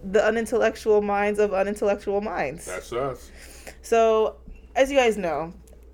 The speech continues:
Speaker 1: I, I didn't make it a secret. I'm a liberal. I'm a Democrat. So you already kinda know where I'm leaning, like, where I'm already gonna say what I'm gonna, like, side with. Um, so, it's, I'm just gonna say,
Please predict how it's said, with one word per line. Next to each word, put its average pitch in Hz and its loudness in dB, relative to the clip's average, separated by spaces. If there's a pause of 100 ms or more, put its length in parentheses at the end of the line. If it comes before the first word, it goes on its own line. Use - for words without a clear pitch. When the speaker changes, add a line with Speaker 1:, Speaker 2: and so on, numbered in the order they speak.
(180)
Speaker 1:
I, - -12
I 208 0
didn't 262 0
make 175 0
it 156 -2
a 156 -2
secret. 170 -4 (640)
I'm 254 0
a 220 0
liberal. 160 0 (260)
I'm 247 -4
a 202 -4
Democrat. 160 -6
So 247 -8
you 233 -2
already 277 0
kinda 226 -2
know 185 0
where 170 -2
I'm 160 -10
leaning, 170 -8
like, 156 -6
where 170 4
I'm 170 -2
already 165 -4
gonna 156 -10
say 160 -2
what 160 -4
I'm 156 -8
gonna, 147 -8
like, 95 -10
side 214 -4
with. 220 0 (500)
Um, 160 -4 (880)
so, 208 2 (920)
it's, - -6 (680)
I'm 247 -2
just 285 -8
gonna 240 0
say, 185 2